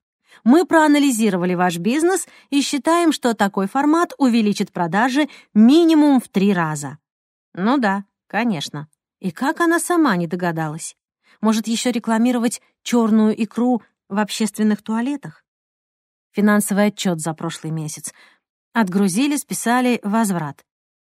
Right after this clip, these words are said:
Надо же, по продажам вышли на уровень предновогоднего ажиотажа.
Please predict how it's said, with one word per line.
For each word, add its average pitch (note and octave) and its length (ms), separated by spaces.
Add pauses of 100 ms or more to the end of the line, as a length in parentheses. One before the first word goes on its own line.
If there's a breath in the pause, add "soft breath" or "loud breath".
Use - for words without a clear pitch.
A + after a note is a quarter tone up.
(300)
Надо G3 460
же, E3 180 (500)
по G3+ 120
продажам G#3+ 680
вышли B3+ 300
на F#3+ 180
уровень C4 380
предновогоднего G3+ 840
ажиотажа. A#3+ 640